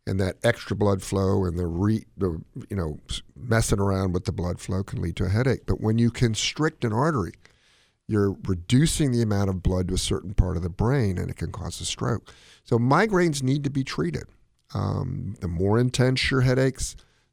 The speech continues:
the more intense therapy you need to have your migraines treated. And with these new medications,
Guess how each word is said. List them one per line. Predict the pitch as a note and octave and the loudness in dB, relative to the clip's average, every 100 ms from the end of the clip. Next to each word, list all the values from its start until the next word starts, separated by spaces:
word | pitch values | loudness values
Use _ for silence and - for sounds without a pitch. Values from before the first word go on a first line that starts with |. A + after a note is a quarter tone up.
| - | -6
the | G2 | -4
more | F2+ F#2+ G#2 G#2 | 0 0 2 4
intense | G#2 G#2 G#2 F#2 - | 2 2 0 0 -4
therapy | - F2+ F2+ - F2+ | -4 0 0 2 0
you | E2 F2 | 0 -2
need | E2+ A2 C3+ G2 - | 0 2 2 0 -2
to | F#2+ | 0
have | F2 | 0
your | F#2+ F2 | -2 -4
migraines | F2 F#2 F2+ F2 - | -4 -4 -4 -6 -6
treated. | - D#3+ A#2 E2+ - - - - | -2 0 0 -4 -12 -20 -16 -4
And | A2+ | 0
with | A#2+ A#2 | 2 2
these | B2 G#2 - | 2 0 0
new | A#2 | 0
medications, | C3+ B2+ B2+ - A#2+ - D3 C#3+ | 2 0 -2 -4 -4 -4 -8 -12